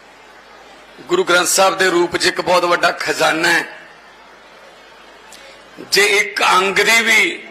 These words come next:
ਵਿਆਖਿਆ ਕਰਨ ਲੱਗ ਜਾਈਏ, ਕਈ ਮਹੀਨੇ ਲੱਗ ਜਾਣਗੇ ਇੱਕ ਅੰਗ ਦੀ ਵੀ ਵਿਆਖਿਆ ਕਰਨੀ ਹੋਵੇ। ਇੰਨਾ ਕੁਛ ਸਾਨੂੰ ਖਜ਼ਾਨਾ ਸਾਡੇ ਗੁਰੂ ਸਾਹਿਬ ਦੇ ਗਏ।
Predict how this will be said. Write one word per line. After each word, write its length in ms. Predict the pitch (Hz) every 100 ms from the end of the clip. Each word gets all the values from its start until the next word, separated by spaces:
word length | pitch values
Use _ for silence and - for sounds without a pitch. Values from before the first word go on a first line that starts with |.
| -
ਵਿਆਖਿਆ 340 | 165 165 190
ਕਰਨ 280 | 190 190 185
ਲੱਗ 140 | 180 175
ਜਾਈਏ, 480 | 156 170 165 - - - - - - - - - - - - - - - - - - - - -
ਕਈ 240 | 185 226
ਮਹੀਨੇ 320 | 233 226 190 170
ਲੱਗ 160 | 147
ਜਾਣਗੇ 400 | 135 135 147 143
ਇੱਕ 200 | 147 -
ਅੰਗ 300 | 170 180 190
ਦੀ 220 | 190 208
ਵੀ 120 | 202 190
ਵਿਆਖਿਆ 340 | 175 160 160
ਕਰਨੀ 360 | 156 147 143 143
ਹੋਵੇ। 320 | 127 127 - - - - - - - - - - - - - - - - - - - - - - - - -
ਇੰਨਾ 340 | 170 185 196
ਕੁਛ 180 | 190 185
ਸਾਨੂੰ 440 | - 170 165 170
ਖਜ਼ਾਨਾ 520 | - 151 147 151 160 165
ਸਾਡੇ 300 | 147 143 139
ਗੁਰੂ 180 | 139
ਸਾਹਿਬ 300 | 135 151 143
ਦੇ 180 | 139 110
ਗਏ। 340 | 120 135 -